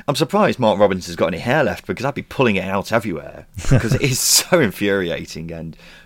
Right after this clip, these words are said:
also a bit ridiculous, really, considering this has happened on more than one occasion now. Um,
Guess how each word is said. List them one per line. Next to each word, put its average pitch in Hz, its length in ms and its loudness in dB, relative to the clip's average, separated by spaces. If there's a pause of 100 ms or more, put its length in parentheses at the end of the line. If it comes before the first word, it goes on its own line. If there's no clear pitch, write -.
also 98 240 -4
a - 20 -2
bit 80 220 -4
ridiculous, 80 580 -8
really, 78 240 -8
considering 80 580 -10 (380)
this 87 200 -8
has 73 80 -12
happened 80 600 -10 (400)
on 85 120 -6
more 92 180 0
than 87 80 -4
one 85 120 -4
occasion 90 500 -6
now. - 280 -14 (360)
Um, 90 180 -4